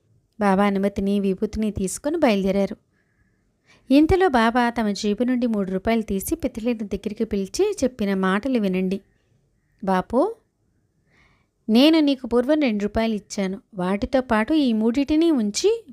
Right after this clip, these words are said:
పూజ చెయ్యి, నీకు శుభం జరుగుతుంది." ఆ రూపాయలను పితృలే చేతిలోకి తీసుకుని వారిని ప్రసాదంగా భావించి ఆనందంగా స్వీకరించాడు. బాబా పాదాలకు సాష్టాంగపడి, "మహారాజా, నన్ను కరుణించండి" అని అన్నాడు.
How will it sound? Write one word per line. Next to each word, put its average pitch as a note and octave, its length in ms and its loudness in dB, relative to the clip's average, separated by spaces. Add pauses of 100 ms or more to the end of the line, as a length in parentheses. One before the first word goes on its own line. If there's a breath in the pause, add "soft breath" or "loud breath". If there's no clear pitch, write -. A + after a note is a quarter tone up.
(140)
పూజ B3+ 340 -2
చెయ్యి, G3+ 240 -2
నీకు A3 200 -4
శుభం A#3 340 -4
జరుగుతుంది." F#3+ 640 -2 (1200)
ఆ A3 260 8 (240)
రూపాయలను B3 560 2
పితృలే A3+ 360 -2
చేతిలోకి A3+ 500 -4
తీసుకుని A#3+ 440 -6
వారిని D4+ 280 0
ప్రసాదంగా A3 540 -2
భావించి G#3 480 -2
ఆనందంగా G3+ 480 -2
స్వీకరించాడు. F#3 800 -4 (1300 soft breath)
బాబా G#3 300 6
పాదాలకు G#3+ 520 -4
సాష్టాంగపడి, G3+ 800 -4
"మహారాజా, G3+ 540 0
నన్ను C4 240 0
కరుణించండి" G#3+ 760 -2
అని C#4+ 120 -4
అన్నాడు. F#3+ 400 -2